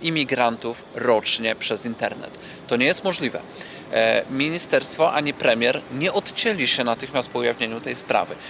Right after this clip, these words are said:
Musiała narasno-, narastać wrzawa w mediach, żeby oni to rozporządzenie wycofali. To rozporządzenie było realizacją polityki obecnego ministra spraw zagranicznych,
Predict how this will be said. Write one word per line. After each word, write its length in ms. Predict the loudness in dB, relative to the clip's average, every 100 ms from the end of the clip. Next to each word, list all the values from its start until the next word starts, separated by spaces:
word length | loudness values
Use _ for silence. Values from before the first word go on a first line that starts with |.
| -12 -4
Musiała 300 | 0 4 4
narasno-, 600 | 4 4 2 0 -4 -4
narastać 540 | 0 2 2 0 -4
wrzawa 340 | -2 0 2 2
w 80 | 2
mediach, 320 | 2 2 0
żeby 240 | -2 -4
oni 220 | -2 -4
to 120 | 0 0
rozporządzenie 640 | 0 -4 -4 -2 -2 -2
wycofali. 520 | -4 -6 -4 -4 -4 -10 -14 -14 -14 -4
To 180 | 6 8
rozporządzenie 760 | 8 6 2 -2 -2 -4 -4 -2
było 380 | 2 6 6 4
realizacją 580 | 2 2 2 2 0
polityki 640 | -2 0 0 -2 -6 -6 -6
obecnego 580 | -4 -2 -2 -2 0 -2
ministra 360 | -2 -6 -2 -4
spraw 280 | -2 -4 -2
zagranicznych, 960 | -2 -2 -4 -4 -4 -4 -6 -8 -12